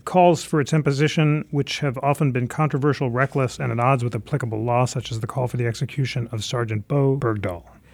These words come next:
You say that, uh, an effective reform might be to increase the legitimacy of capital punishment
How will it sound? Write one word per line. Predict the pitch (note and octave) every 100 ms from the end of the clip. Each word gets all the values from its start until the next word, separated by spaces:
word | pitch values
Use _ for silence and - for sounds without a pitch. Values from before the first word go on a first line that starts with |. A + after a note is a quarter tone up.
| - - -
You | D3 A3 A3
say | - C#3 A2+ C#3 -
that, | D#3 D#3 C3+ D#3 - - E3
uh, | C#3+ C3+ - _ _ - -
an | D#3+
effective | - G3+ G3+ D#3
reform | D#3 - E3 D#3+ C#3+
might | C#3+ C#3+ -
be | D#3 D3 C3+ C3+ - -
to | E3+ D3 C3
increase | C#3+ - G#3+ -
the | - D3+
legitimacy | C#3+ B2 G3 F#3+ -
of | C#3
capital | - D3 C#3+ C3+
punishment | - C#3+ B2+ C#3+ C3+